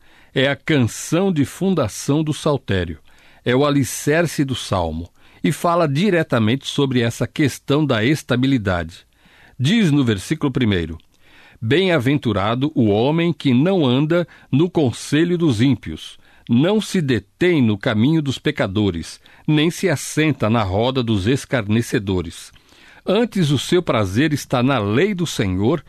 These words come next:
e na sua lei medita de dia e de noite. Ele é como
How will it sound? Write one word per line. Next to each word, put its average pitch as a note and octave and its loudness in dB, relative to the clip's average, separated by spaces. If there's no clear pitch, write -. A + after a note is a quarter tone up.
e E3 2
na D#3 2
sua G#3+ 0
lei A#2+ 2
medita A2 0
de D3+ -2
dia D3 0
e F#3 0
de G#3 2
noite. C3+ 0
Ele G3 4
é D#3+ 2
como F3 0